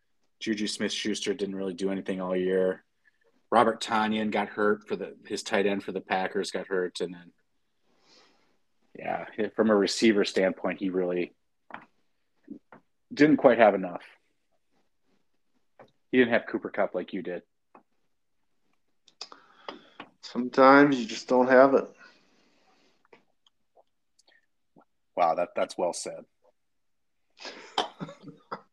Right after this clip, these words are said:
Speaker 1: This is, this is just color commentary. You just can't, you can't pay enough money for.
Speaker 2: Well, I, I,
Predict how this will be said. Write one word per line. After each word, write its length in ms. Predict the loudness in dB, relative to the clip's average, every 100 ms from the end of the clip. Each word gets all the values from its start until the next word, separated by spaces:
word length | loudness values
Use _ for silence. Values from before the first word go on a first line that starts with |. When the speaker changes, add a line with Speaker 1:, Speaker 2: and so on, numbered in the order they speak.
| -16 -16 _ -20 _ _ -14
Speaker 1:
This 160 | -10
is, 280 | -10 -10 -12
this 160 | -10 -10
is 340 | -10 -10 -14 -14
just 360 | -8 -8 -8 -14 _ _ _ _ -20 _ _ -14 -14 _
color 240 | 2 4 4
commentary. 600 | 4 2 0 2 2 2
You 80 | -2
just 220 | -8 -8
can't, 320 | -6 -6 -6 -12 -20 _ _ _ _ _ -12
you 60 | -8
can't 240 | -6 -6
pay 100 | -6
enough 260 | -6 -6 -6
money 220 | -8 -8
for. 360 | -10 -10 -10 -12 _ _ _ _ _ _ -20 -20 -20 _
Speaker 2:
Well, 160 | 8 8
I, 320 | 10 10 12
I, 220 | 12 10